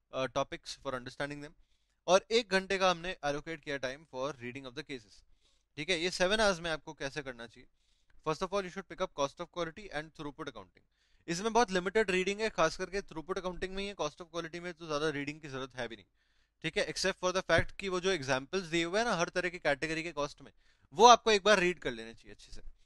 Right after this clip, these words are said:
Cost of quality, throughput accounting, थोड़ा बहुत reading किया, it will take you like ten fifteen minutes to read cost of quality, throughput accounting both,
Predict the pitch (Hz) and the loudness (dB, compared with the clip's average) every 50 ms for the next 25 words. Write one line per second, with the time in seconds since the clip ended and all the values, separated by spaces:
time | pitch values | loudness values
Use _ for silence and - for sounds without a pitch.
0 | _ _ _ _ _ _ - _ _ _ _ _ - - 160 160 - 202 190 - | _ _ _ _ _ _ -20 _ _ _ _ _ -4 -4 -2 -2 -4 -8 -6 -2
1 | 190 180 180 180 - 233 233 _ _ _ - 151 156 143 156 147 127 123 110 101 | 0 0 0 0 -4 -10 -14 _ _ _ -8 -8 -8 -6 -6 -8 -8 -10 -12 -14
2 | - 107 _ _ _ _ _ _ - 170 185 202 233 208 208 220 208 - 190 170 | -20 -20 _ _ _ _ _ _ -2 0 6 6 6 8 8 4 4 4 2 2
3 | 180 175 208 208 190 - 165 160 170 190 180 165 160 175 170 160 170 160 - 175 | 2 2 0 -4 -6 -8 -4 0 0 2 0 0 -2 -4 -4 -4 -6 -6 -4 -2
4 | 165 156 160 151 - 151 147 143 143 139 - 170 165 160 156 151 160 - - - | -2 -2 -2 -2 -4 -8 -8 -8 -12 -10 -8 -8 -8 -8 -8 -10 -10 -10 -10 -8
5 | 165 156 143 147 147 139 _ _ - 139 135 131 - 143 131 143 139 135 135 143 | -8 -6 -4 -6 -6 -8 _ _ -6 -6 -6 -6 -6 -14 -8 -6 -6 -6 -6 -8
6 | 143 131 127 131 131 123 131 131 123 127 127 127 151 151 143 123 110 143 143 127 | -10 -10 -10 -12 -12 -10 -12 -12 -12 -12 -12 -12 -12 -14 -12 -6 -2 0 0 0
7 | - - - - | -2 -8 -20 -20